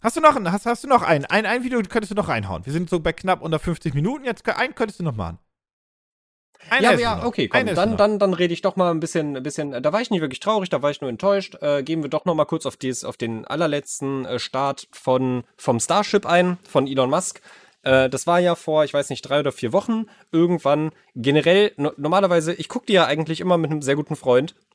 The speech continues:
Speaker 2: Äh, wir, wir hauen uns dann immer in Discord, gucken uns den Livestream an und freuen uns dann wie kleine Kinder, wenn das Ding startet. Und wir sind immer schon glücklich,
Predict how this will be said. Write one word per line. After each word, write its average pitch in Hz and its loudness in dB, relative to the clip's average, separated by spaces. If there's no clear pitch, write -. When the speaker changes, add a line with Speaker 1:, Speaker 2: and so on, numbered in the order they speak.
Speaker 2:
Äh, 127 4
wir, 123 2
wir 127 2
hauen 175 6
uns 165 -2
dann 139 0
immer 135 2
in 120 0
Discord, 180 0
gucken 151 -2
uns - -8
den 113 -2
Livestream 147 0
an 143 2
und 127 -4
freuen 135 2
uns 127 2
dann 120 2
wie 117 -2
kleine 110 -2
Kinder, 123 0
wenn 113 -4
das 104 -2
Ding 104 -4
startet. 104 -2
Und 139 0
wir 226 4
sind 226 2
immer 196 6
schon 160 4
glücklich, 170 0